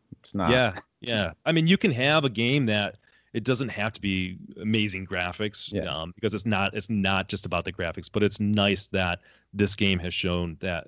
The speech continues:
Speaker 2: my God, you can have beautiful graphics, which obviously helps with the immersion, and, uh, you can have it running on, uh, uh, running smoothly. I mean, I've, I, I don't have, like, a ten seventy, but I've, I've not,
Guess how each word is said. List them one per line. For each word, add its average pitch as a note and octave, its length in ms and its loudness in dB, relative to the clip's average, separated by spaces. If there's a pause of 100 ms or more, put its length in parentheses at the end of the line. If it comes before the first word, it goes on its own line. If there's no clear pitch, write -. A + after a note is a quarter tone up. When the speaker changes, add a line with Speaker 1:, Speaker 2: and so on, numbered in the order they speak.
Speaker 2:
my F2+ 200 -4
God, F2 180 0
you E2+ 60 -6
can G2+ 100 0
have F2 260 -2 (200)
beautiful B2+ 360 6
graphics, E2 500 -4
which G2+ 260 -6
obviously A#2+ 340 2
helps F2+ 220 -4
with F#2 80 -10
the F2+ 80 -8
immersion, E2 520 -4 (500)
and, G2 260 0
uh, F#2 140 0
you F#2 120 0
can G2 120 -2
have A2 140 2
it F#2+ 100 0 (160)
running F#2+ 560 2
on, D2+ 260 -2
uh, D#2 300 -2 (500)
uh, G2+ 240 -6
running G2+ 440 4
smoothly. G#2 420 4
I F#2 100 4
mean, A2+ 140 4
I've, B2 200 2 (500)
I, B2+ 160 2 (240)
I C#3 80 -2
don't B2 160 4
have, A2+ 140 2
like, A2 100 2
a G#2 60 -2
ten A2 180 -4
seventy, A2 380 0
but G2+ 160 -2
I've, G2 320 0
I've G#2+ 240 -4 (180)
not, A#2+ 400 0